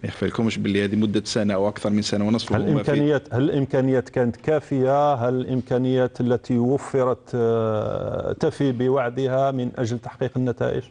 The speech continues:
Speaker 1: لا، الحمد لله كانت الإمكانيات كافية،
Speaker 2: الحمد
Speaker 1: لأن
Speaker 2: لله.
Speaker 1: الفريق منذ س-، تقريبا سنة أو سنة، سنة ونصف هما في تربص تقريبا مغلق.
Speaker 2: مم.
Speaker 1: بالخارج أو ب-، بالداخل الوطن أو بالخارج. هذه بفضل الإمكانيات اللي وضعتها تحت تصرفنا الوزارة.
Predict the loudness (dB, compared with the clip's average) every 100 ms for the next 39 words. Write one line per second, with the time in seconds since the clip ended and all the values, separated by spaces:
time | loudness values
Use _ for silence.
0 | -12 -4 -4 -4 -4 -2 0 -2 -4 -6
1 | -6 -4 -4 -4 -4 -6 -2 0 0 0
2 | 0 -2 -2 -2 -2 -2 -2 0 -2 -4
3 | -8 -4 -2 0 -2 -2 -2 0 -2 -2
4 | -2 -4 -6 -2 0 -2 -2 -2 -2 -2
5 | -4 -4 -6 -8 -4 -2 0 -2 -4 -10
6 | -14 -8 -6 -8 -12 _ _ -20 -18 -6
7 | -2 -2 -2 -4 -4 -4 -2 0 2 2
8 | 0 -2 -2 -2 -2 -2 -4 -6 -4 -4
9 | -6 -14 -14 -20 -20 -16 -4 -2 0 -2
10 | -4 -4 -2 -2 0 0 2 0 0 -2
11 | -4 -2 -4 -4 -6 -6 -6 -2 0 -2
12 | -2 -4 -6 -6 -4 -4 -2 -2 0 -2
13 | -2 -2 -4